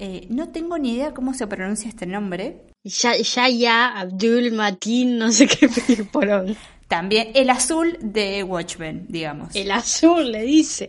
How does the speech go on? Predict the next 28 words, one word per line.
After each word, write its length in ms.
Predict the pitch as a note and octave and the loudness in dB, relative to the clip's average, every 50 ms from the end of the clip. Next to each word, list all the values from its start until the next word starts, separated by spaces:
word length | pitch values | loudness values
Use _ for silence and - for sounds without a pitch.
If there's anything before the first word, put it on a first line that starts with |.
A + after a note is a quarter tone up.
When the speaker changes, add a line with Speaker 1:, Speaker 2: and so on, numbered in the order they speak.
| - G3+ | -12 -8
Speaker 2:
Doctor 280 | F#3+ G3 G3 G3 G#3 G3 | -8 -8 -4 -4 -6 -4
Manhattan 460 | G3+ F#3 - G#3 F#3+ F3+ - F3 E3 | -4 -4 0 0 0 0 0 -6 -6
se 120 | - F3+ | -4 -4
dice. 400 | E3+ F#3 F#3 F#3 - G3 F3 - - | -2 -2 -2 -2 -4 -8 -8 -8 -8
Speaker 1:
<laughs> 40 | - - - - - _ _ _ _ - - - - - - F4+ - - - - D4+ C4+ C4 A3+ | -16 -16 -16 -16 -20 _ _ _ _ -18 -16 -16 -14 -10 -10 -8 -8 -8 -4 -2 -2 0 0 -2
Bueno, 240 | F#3+ G#3 G3+ F#3 E3+ | -2 -2 -2 -2 -4
ese, 400 | E3+ F3+ F#3+ E3+ E3+ - - - | -6 -8 -8 -10 -10 -12 -6 -2
el 520 | - - F3+ - - - - - - G#3+ | 0 0 0 0 -4 -6 -10 -12 -12 -6
Doctor 320 | F3+ G3 G3+ G#3+ - A3+ A3 | -4 -4 -4 -2 -4 -4 -2
Manhattan 520 | G#3 G3 F#3 F#3 - G3 F#3+ G3+ G3 F#3+ | -2 -4 -4 -2 -2 -2 -2 -2 -6 -6
de 100 | F#3 F3 | -4 -4
Watchmen. 640 | E3+ E3 D#3+ D#3+ D#3 - E3 D#3+ E3 F3+ A#3+ - - - - - - - | -4 -6 -6 -8 -10 -14 -14 -12 -10 -10 -10 -12 -14 -20 -20 -20 -12 -4
Eh, 280 | A#3+ A#3 A#3 A3+ A3 A3 | -2 0 0 0 -2 -2
y 120 | A#3 C#4 D4+ D#4+ | 0 0 0 0
después 200 | D4+ - G#4+ A#4+ | -2 -4 -6 -4
en 140 | A#4+ G#4+ F#4+ | -4 -6 -8
actriz 200 | F#4 - G#4 A4 A4+ G#4+ | -8 -6 -6 -4 -4 -4
de 60 | G4+ | -4
reparto, 880 | F#4 F4 D#4 - F#4 G4 G4 F#4 - - F4+ F#4 G4+ G#4+ - - - _ - - _ _ _ _ | -6 -8 -6 -4 -4 -4 -4 -6 -10 -10 -8 -8 -8 -8 -10 -14 -20 _ -20 -20 _ _ _ _
estoy 220 | - - - D#4+ D#4+ | -18 -6 -4 -4 -2
viendo 180 | E4+ E4+ D#4+ | -2 -2 -2
acá, 140 | D4+ D4 D4 C#4 | -2 0 -2 -4
estoy 280 | C#4 - - C#4+ C#4 C#4 | -4 -4 -6 -6 -6 -6
chumeando, 800 | - C#4+ C4 B3 B3+ B3+ B3+ B3 A#3+ - G#3+ G#3 - - - - | -6 -4 -2 -2 -2 -2 -2 -4 -4 -6 -8 -12 -14 -14 -18 -14
hicimos 320 | - G3+ - C4+ C4 C4+ B3+ | -14 -12 -8 -4 -2 0 0
un 160 | A#3+ A#3 A#3 | 0 -2 -2
pro 160 | B3 A3 G#3+ G#3+ | -2 -2 0 0
de, 640 | G#3+ G#3+ G#3 G3 F#3+ F3 E3+ F3 E3+ - - - | 0 0 -2 -2 -2 -4 -4 -6 -8 -12 -18 -20